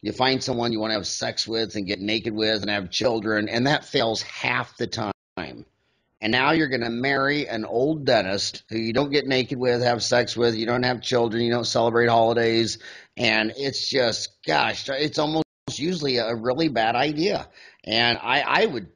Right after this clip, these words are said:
I would tell a young kid, if, if you're working in an office and you're getting forty percent,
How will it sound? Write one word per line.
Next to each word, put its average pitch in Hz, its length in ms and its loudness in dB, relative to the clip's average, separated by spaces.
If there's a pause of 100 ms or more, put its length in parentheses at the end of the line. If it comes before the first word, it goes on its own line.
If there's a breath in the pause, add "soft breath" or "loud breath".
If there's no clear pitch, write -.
I 143 120 0
would 202 220 -2
tell 101 220 -6
a 101 40 -6
young 98 240 -8
kid, 131 200 -6
if, 107 140 -4
if 101 160 -10
you're 220 260 0
working 165 320 4
in 107 60 -2
an 90 80 -8
office 113 420 -6
and 113 80 -8
you're 170 80 -2
getting 117 220 0
forty 139 400 -2
percent, 110 520 -4